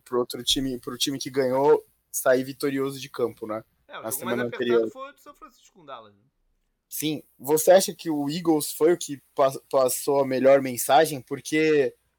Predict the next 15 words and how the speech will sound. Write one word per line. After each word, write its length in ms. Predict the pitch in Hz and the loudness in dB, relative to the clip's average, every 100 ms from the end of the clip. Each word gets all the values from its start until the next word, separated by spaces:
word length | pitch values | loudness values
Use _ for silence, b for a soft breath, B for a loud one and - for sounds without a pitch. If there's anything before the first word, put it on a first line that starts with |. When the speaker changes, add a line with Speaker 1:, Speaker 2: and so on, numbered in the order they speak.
| _ _ _ _ _ - | _ _ _ _ _ 0
Speaker 1:
eu 160 | 185 | 4
acho 140 | 220 220 | 6 4
que 80 | 247 | 0
eles 100 | 220 | 2
estavam 220 | 233 220 | 4 4
passando 340 | 233 220 226 | 4 2 0
muita 280 | 196 233 226 | 2 6 6
desconfiança 720 | 220 - 170 - 147 135 - | 6 2 0 0 -2 -2 0
antes. 340 | 127 120 113 - | 0 0 -6 -12
Então 240 | 135 170 | -2 2
é 40 | 165 | 4
por 160 | 175 | 4
isso 140 | 190 - | 0 6
que 80 | |
eu, 80 | 214 | 6